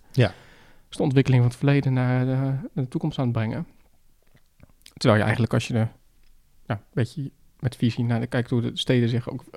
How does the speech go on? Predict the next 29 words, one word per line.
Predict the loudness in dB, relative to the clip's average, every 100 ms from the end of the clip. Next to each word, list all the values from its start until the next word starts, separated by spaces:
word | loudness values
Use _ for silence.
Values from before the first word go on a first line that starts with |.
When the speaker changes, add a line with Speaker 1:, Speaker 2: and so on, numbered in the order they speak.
| -8
Speaker 2:
internationaal | 0 0 0 -2
ontwikkelen, | 0 2 0 0
dan | -2
denk | -2 -4 -6
je |
van, | -6
ja, | -6 -6 -14 -20 -20 -20 -20 _ -4
en | -2
ziet | 0
wat | 0
er | 0
in | -2
Rotterdam | -2 0 2
allemaal | 2 0
gebeurt | 2 4 4 2
aan | -2 -2
verbeteringen, | -2 0 0 0 -2 -2
dan | -4
weet | -6
je, | -8
nou, | -8 -10 _ -20
die | -10
aantrekkingskracht | -8 -6 -8 -12 -10
wordt | -8
groter, | -4 -2 -2
dus | -6 -6
je | -6
moet | -6
ook | -8 -10